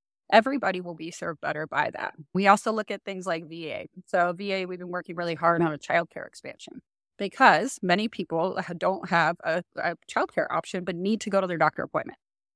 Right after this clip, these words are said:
And so we, everybody talks about women veterans being single moms. Sure. Okay. That number is higher. Correct. There are also single dads. There are also regular people who are married and don't have access to childcare. There are people that experience socioeconomic challenges.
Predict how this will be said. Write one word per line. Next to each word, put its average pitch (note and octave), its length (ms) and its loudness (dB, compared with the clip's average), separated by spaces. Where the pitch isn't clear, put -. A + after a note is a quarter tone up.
And F#3 120 -4
so G3 400 8
we, G#3 280 0
everybody G#3+ 400 6
talks F#3+ 260 2
about E3+ 200 -2
women E3+ 240 -6
veterans E3+ 340 -6
being E3 180 -8
single E3 280 -12
moms. - 320 -8
Sure. - 300 -6
Okay. D3+ 200 -2
That E3+ 120 2
number G3+ 220 2
is F#3 160 -4
higher. F3 340 4
Correct. - 400 4
There C4 100 0
are D4+ 80 2
also C#4+ 280 6
single D4 340 0
dads. F#3 500 0
There G3+ 140 -2
are - 80 -2
also C4 360 0
regular C4 380 2
people C4 320 -6
who C4+ 100 0
are C#4+ 100 0
married C4 300 0
and C4 100 -2
don't A#3 200 -4
have A#3 260 0
access A#3+ 400 0
to A3 100 -6
childcare. G3+ 460 -4
There D#3+ 140 -6
are F3 60 -6
people A#3 260 -12
that A3+ 60 -12
experience A#3 440 -10
socioeconomic A3 760 -2
challenges. F3+ 600 -2